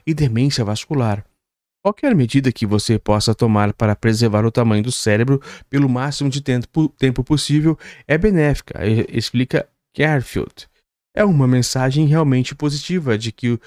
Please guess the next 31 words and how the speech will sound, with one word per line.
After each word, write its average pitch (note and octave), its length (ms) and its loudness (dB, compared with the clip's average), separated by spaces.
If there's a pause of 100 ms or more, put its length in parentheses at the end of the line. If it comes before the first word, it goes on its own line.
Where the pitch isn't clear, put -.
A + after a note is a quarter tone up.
(340)
cochilos C#3+ 480 0
podem C#3+ 360 -2
ajudar C#3+ 460 0
o A2+ 60 -2
cérebro. D#2+ 460 -6 (560)
Também A#2+ 300 0
se B2 140 -2
demonstrou A2+ 500 0
que - 120 -4
as G#2+ 100 0
sonecas A#2+ 460 0
são B2 180 0
fundamentais B2 720 -2
para B2 200 -4
o - 20 -4
desenvolvimento B2+ 640 0
cognitivo C#3 480 0
dos D3 160 -4
bebês. D3+ 580 0 (480)
Estudos F3+ 400 -4
concluíram D#3+ 640 0
que A#2 300 0
eles C3 260 2
são C3+ 220 2
incapazes C#3+ 760 -2
de A2 80 -2
se B2+ 140 -2
lembrar A#2+ 360 2
de C3+ 120 0
novas B2 360 2
tarefas B2+ 540 0